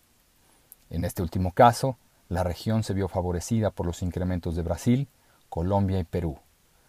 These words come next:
mientras que México y principalmente Chile exhiben desvalorizaciones. Además, destaca que prácticamente todas las monedas de la región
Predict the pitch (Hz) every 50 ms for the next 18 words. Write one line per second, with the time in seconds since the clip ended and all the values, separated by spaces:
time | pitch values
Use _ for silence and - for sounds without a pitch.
0 | _ _ _ _ _ _ _ - 92 90 85 80 - 82 - - - 90 85 92
1 | 110 120 120 - - 87 - - 73 - - _ _ - 98 82 - 78 73 -
2 | - 80 - - 80 80 80 80 80 - - 80 78 - _ - - - - 147
3 | 143 127 110 107 117 - _ _ _ _ _ _ _ - - - - - - 110
4 | 107 92 95 95 95 82 - - - 98 90 87 90 90 92 90 82 80 - -
5 | 82 - - 80 69 - - - - - - - _ _ _ _ _ _ _ -
6 | - _ _ _ _ _ _ - 110 104 104 113 135 156 165 160 - - - -
7 | _ - - 101 92 95 - - - 123 104 - - 87 - - - - 98 95
8 | - 98 87 95 90 90 95 92 82 - 85 - - 95 95 90 87 82 - 90
9 | 90 92 92 92 92 92 98 101 107 123 127 117 - 147 143 165 165